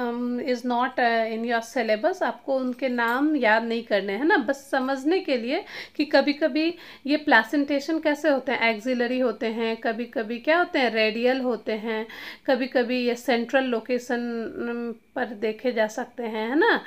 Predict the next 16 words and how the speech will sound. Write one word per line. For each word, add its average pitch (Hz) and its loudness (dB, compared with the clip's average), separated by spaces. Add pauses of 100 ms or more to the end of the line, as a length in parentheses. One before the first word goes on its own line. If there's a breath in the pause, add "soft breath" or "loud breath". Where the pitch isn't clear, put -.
(320 loud breath)
So, 277 4
फ्री 269 0
सेंट्रल, 226 2 (300 loud breath)
then, 233 2
uh, 233 2
रेडियल 240 2
लोकेशन, 233 -2
एक्सिलरी 254 2
लोकेशन। 233 -4
So, 311 0
यहाँ 262 -2
पर 302 0
बस 269 -2
उनके 277 0
अरेंजमेंट, 269 2
डिफरेंट 302 -4